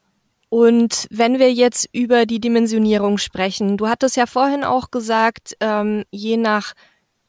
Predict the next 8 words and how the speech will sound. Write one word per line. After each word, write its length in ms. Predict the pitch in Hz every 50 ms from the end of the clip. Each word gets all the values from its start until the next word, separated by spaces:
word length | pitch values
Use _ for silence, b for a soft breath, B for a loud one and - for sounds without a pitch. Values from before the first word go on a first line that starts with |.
| _ _
Platzangebot 1200 | - 254 247 254 - - - - 220 233 233 226 233 208 - 226 233 233 233 233 233 233 214 - -
und 200 | - 208 214 208
Fahrzeuggröße, 1500 | - - 220 196 202 233 - - - 226 220 226 - - 226 214 220 226 240 254 262 - - - 254 247 247 240 240 B B B B B B B B _ _ _
ähm, 520 | - 220 220 214 214 214 214 214 214 202 - - - -
gibt's 420 | - - 202 - 240 - - -
auch 120 | - 220 -
unterschiedliche 680 | - - 240 - 240 226 - 254 214 226 226 - -
Modelle, 680 | 214 214 208 208 196 208 202 214 262 285 285 294 285